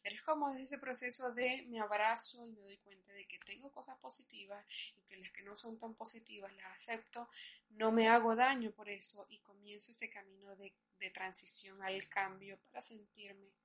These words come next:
tan bien, incluso como ya estoy en el momento presente, pero caminando hacia esa meta que quiero, hacia eso que quiero cambiar, mejorar, hablando específicamente de, de, de lo físico. El cuatro, el cuarto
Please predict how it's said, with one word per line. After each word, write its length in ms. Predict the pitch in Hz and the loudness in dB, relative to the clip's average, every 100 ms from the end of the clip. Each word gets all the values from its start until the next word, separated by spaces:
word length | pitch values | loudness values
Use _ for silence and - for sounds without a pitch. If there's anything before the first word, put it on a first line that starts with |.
| _ - | _ 2
tan 280 | 214 214 | 2 4
bien, 220 | 214 202 202 | -2 -2 -4
incluso 480 | 196 208 202 208 | -12 -10 -10 -10
como 200 | 202 196 | -14 -14
ya 140 | 185 190 | -10 -10
estoy 380 | - - 220 247 | -10 -10 -8 -6
en 60 | |
el 100 | 226 | -8
momento 360 | 208 196 185 - | -10 -16 -20 -20
presente, 680 | - 233 269 226 196 208 - - - - _ | -8 -6 -4 -8 -8 -14 -12 -12 -12 -16 _
pero 220 | 240 226 | 4 6
caminando 500 | 226 220 220 226 233 | 4 2 2 4 4
hacia 320 | 233 226 196 | 4 0 -6
esa 220 | 196 214 | -6 -16
meta 280 | 202 196 208 | -14 -14 -14
que 140 | 202 190 | -20 _
quiero, 480 | 190 190 180 180 | -14 -12 -8 -4
hacia 280 | 180 185 190 | -4 -4 -10
eso 120 | 202 | -16
que 100 | _ | _
quiero 240 | - 208 202 | -12 -10 -10
cambiar, 380 | 190 185 185 185 | -12 -10 -8 -8
mejorar, 500 | 185 185 190 190 190 - - - | -10 -6 0 0 0 -10 -12 -8
hablando 400 | - 185 185 185 | -6 -4 -4 -8
específicamente 960 | 220 214 - 214 208 196 196 185 175 - | -12 -12 -14 -12 -18 -18 -20 -20 -20 -20
de, 320 | 185 175 170 _ 185 | -18 -18 -20 _ -16
de, 340 | 180 165 - _ _ _ - _ | -16 -16 -20 _ _ _ -20 _
de 100 | 175 | -16
lo 100 | 170 160 | -16 -18
físico. 520 | - - - - - | -14 -12 -12 -16 -4
El 160 | 220 220 | -2 6
cuatro, 340 | 233 233 - - | 6 6 0 0
el 260 | 220 202 | 0 -2
cuarto 420 | _ 214 214 - | _ 4 4 6